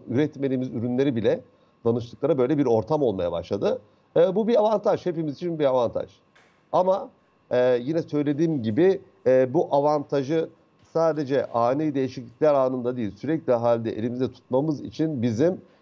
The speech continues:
yine, e, sizin de biraz evvel bahsettiğiniz, e, şeffaf yapı, e, özellikle finansal, e, ve bütün verilerimizin çok net olarak önümüzde olduğu ve bizleri de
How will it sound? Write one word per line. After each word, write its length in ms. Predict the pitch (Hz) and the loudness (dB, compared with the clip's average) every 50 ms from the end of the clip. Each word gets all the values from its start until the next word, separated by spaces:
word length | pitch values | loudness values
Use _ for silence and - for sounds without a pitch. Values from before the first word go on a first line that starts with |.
| _ - | _ 0
yine, 140 | 135 135 120 | 2 2 2
e, 440 | 107 - - 113 123 117 113 113 107 | 2 0 0 0 2 2 2 2 0
sizin 220 | - - 131 123 | -2 -2 0 0
de 100 | 113 113 | 2 2
biraz 200 | 120 127 113 98 | 2 2 2 2
evvel 260 | 110 101 101 95 95 | 2 2 2 2 0
bahsettiğiniz, 720 | 139 131 117 113 113 92 95 117 110 113 139 185 180 190 - _ _ _ _ _ - | 0 -2 -2 -4 -6 -6 -6 -6 -4 -2 -2 -2 -4 -6 -10 _ _ _ _ _ -2
e, 260 | 120 113 113 110 107 - - _ _ _ | 0 2 2 2 0 -2 -6 _ _ _
şeffaf 580 | _ - - - - 127 123 120 - 135 117 95 - - - | _ -20 -8 -2 0 0 0 0 0 0 0 0 -4 -6 -4
yapı, 440 | 107 120 104 - - 117 143 202 - _ _ _ _ _ _ _ - | -2 -2 -2 -2 -2 -2 -2 -4 -6 _ _ _ _ _ _ _ 0
e, 40 | 101 98 98 104 104 - | 2 2 2 2 0 -2
özellikle 480 | - 131 120 123 117 110 - 110 90 92 | -2 0 2 2 2 0 0 -2 -4 -4
finansal, 640 | 101 - 131 117 123 123 127 120 - 123 120 127 131 | -6 -4 0 2 2 2 2 2 0 0 0 0 -2
e, 220 | - - - 113 107 107 107 107 104 104 107 - - | -4 -4 0 2 2 4 4 2 2 0 -2 -2 -2
ve 260 | 117 117 110 107 107 | 0 0 0 -2 -4
bütün 280 | 92 90 - 139 123 107 | -10 -6 -6 -4 -2 0
verilerimizin 600 | 107 113 113 113 113 107 107 104 104 117 131 120 | 0 0 0 0 0 0 0 -2 -4 -4 -4 -4
çok 280 | - 131 113 117 - | -2 -4 -4 -2 0
net 200 | 113 123 135 135 | 0 0 0 2
olarak 320 | 131 110 101 107 127 135 135 - - | 0 0 2 2 2 0 -2 -2 -4
önümüzde 460 | 113 107 110 107 110 110 101 101 127 | -4 -4 -2 -4 -4 -4 -2 0 0
olduğu 680 | - - 117 110 107 101 98 92 101 113 147 190 214 - _ _ _ _ _ _ - | 0 2 2 2 2 0 -2 -2 -2 -2 -2 -2 -4 -8 _ _ _ _ _ _ -4
ve 300 | 98 123 139 139 - 101 | 0 2 2 2 0 -2
bizleri 420 | 104 113 107 98 110 123 131 127 107 | -6 -6 -4 -2 0 0 0 2 2
de 220 | 123 151 170 - | 2 2 0 0